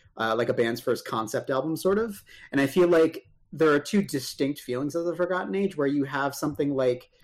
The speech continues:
uh, Lost in the Wilds, which was a treachery that, uh, like, s-, just sapped actions from you, and, uh,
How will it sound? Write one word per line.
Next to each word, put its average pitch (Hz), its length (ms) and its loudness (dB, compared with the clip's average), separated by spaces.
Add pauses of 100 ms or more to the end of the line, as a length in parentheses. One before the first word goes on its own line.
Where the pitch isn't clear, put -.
(320)
uh, 117 440 -2 (200)
Lost 143 360 2
in 151 60 2
the 135 80 2
Wilds, 147 540 -2
which 147 180 0
was 143 220 4
a 127 440 4
treachery 131 500 2
that, 120 320 -2 (560)
uh, 110 400 -2
like, 123 140 0
s-, - 180 -10
just - 320 -2
sapped 117 320 -2
actions 123 440 -4
from 165 140 0
you, 180 460 2 (720)
and, 131 540 4 (800)
uh, 113 520 0